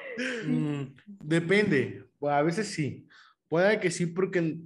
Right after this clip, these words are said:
Speaker 2: te estarías tomando de ciertas maneras, o sí, o a-, estarías abordando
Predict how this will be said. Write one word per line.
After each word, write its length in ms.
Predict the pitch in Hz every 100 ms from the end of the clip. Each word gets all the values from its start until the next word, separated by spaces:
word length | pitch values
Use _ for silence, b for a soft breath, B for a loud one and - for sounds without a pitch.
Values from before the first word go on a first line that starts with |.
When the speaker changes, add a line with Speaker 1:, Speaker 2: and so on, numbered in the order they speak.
| -
Speaker 2:
te 180 | 165 165
estarías 380 | 160 160 170 165
tomando 440 | 202 185 185 190
de 140 | 175 160
ciertas 440 | 165 165 165 190
maneras, 520 | 175 147 147 160 214 - b b b
o 100 | 147
sí, 240 | 147 170 175
o 240 | 151 151
a-, 380 | 147 - - 156
estarías 380 | 139 160 170 220
abordando 840 | 202 170 160 151 156 170 190